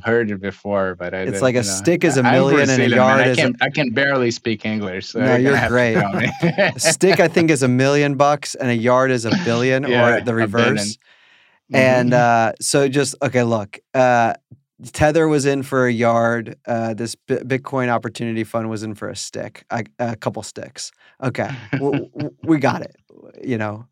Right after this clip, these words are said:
Speaker 2: amongst friends. All right, from the next one, from Reed Prefers Noster, "What will be their differentiator to survive post-halving? Alternative revenue streams, demand response, latest gen,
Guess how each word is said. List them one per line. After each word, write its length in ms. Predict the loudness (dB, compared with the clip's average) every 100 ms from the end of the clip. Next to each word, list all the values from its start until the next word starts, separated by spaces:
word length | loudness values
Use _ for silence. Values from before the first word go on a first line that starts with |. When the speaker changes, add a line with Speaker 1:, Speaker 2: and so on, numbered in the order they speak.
| _ _
Speaker 2:
amongst 360 | -8 -2 -2 -4
friends. 380 | -8 -8 -12 -18 _ _ -20 -20 -2
All 100 | 4
right, 160 | 4 2
from 140 | 2
the 80 | 2
next 320 | 4 2 0
one, 260 | 0 -2 -4 -4
from 300 | 0 2 4
Reed 320 | 4 2 0
Prefers 500 | -4 -2 0 0 0
Noster, 640 | 2 2 0 -4 -6 -8 -14 -20 _ -2
"What 240 | 0 2
will 140 | 2 4
be 220 | 4 4
their 180 | 4 2
differentiator 840 | -2 -2 0 0 0 0 0 -2
to 80 | -6
survive 640 | -6 -4 0 2 0 -2
post-halving? 800 | -6 -6 -6 -2 -2 -2 -6 -16 -20 _ _
Alternative 640 | -6 -4 -2 -2 0 0 2
revenue 400 | 2 2 0 -2
streams, 500 | -4 -4 -2 -2 -6
demand 340 | -4 -2 -2
response, 720 | -2 -4 -4 -2 -2 -2 -6
latest 380 | -2 0 2 0
gen, 300 | 0 0 -2